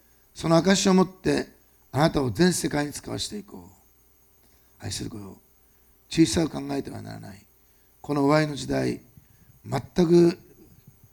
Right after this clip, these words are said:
時代も人々も変わっていきます。その中で私は、私は信じる者たちを通して、多くの人々に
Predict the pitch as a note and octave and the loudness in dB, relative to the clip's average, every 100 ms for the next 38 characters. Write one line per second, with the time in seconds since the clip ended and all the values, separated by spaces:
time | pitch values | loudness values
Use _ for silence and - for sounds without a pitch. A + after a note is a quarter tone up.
0 | _ - B2+ D#3+ D#3+ D#3 - D#3 C3+ B2 | _ -8 2 4 4 0 -2 -2 -4 -10
1 | C3+ C#3+ - B2+ A#2+ G2+ - - _ _ | -8 -8 -6 -8 -10 -18 -20 -20 _ _
2 | _ _ - D3+ D#3+ D#3 C#3 C3 C3+ B2 | _ _ -10 -2 0 2 2 0 -4 -6
3 | D3 C#3 C3+ - _ _ _ B2 D#3 D#3 | -4 -2 -4 -8 _ _ _ -2 -2 2
4 | F#3 E3 F3 E3+ F#3 E3 D#3 D3 C#3 A#2 | 2 2 0 4 4 4 -2 -4 -4 -4
5 | C3+ - - A2 A3+ _ _ _ _ _ | -6 -8 -12 -14 -16 _ _ _ _ _
6 | - D#3+ C#3+ C3+ - C3 B2 A2 A#2 A#2+ | 2 4 4 -6 -8 -8 -8 -10 -12 -14